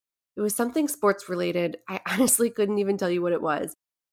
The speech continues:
But they cut to a story about Michael Jordan and that he was donating a hundred million dollars to Black Lives Matter.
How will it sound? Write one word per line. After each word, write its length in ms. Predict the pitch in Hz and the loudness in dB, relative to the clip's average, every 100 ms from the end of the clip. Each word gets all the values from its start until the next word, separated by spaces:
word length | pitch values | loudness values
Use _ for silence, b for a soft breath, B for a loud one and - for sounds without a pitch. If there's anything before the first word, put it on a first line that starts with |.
| _ | _
But 140 | 226 226 | -4 0
they 80 | |
cut 240 | 233 269 269 | 0 0 -2
to 140 | 339 | -2
a 40 | 349 | -2
story 440 | - 196 190 190 | -2 -2 0 -2
about 560 | - 175 170 170 - 185 | -4 -2 0 0 -2 -2
Michael 240 | 190 220 | 0 0
Jordan 460 | 190 170 - - - - | 0 0 0 -4 -6 -4
and 100 | 185 | -2
that 120 | 196 | -2
he 140 | 220 | -2
was 160 | 208 196 | -2 0
donating 640 | 190 185 185 180 180 175 - | 0 0 -2 -2 -2 -4 -8
a 60 | |
hundred 500 | - - 226 233 247 | -10 -4 -2 0 0
million 340 | 220 208 202 196 | 0 2 2 2
dollars 500 | 175 170 165 165 - | 2 0 0 -4 -6
to 100 | 170 | -6
Black 340 | 175 160 160 | -2 -2 -2
Lives 260 | 160 160 - | -6 -6 -4
Matter. 440 | 151 117 - - | -4 -4 -8 -16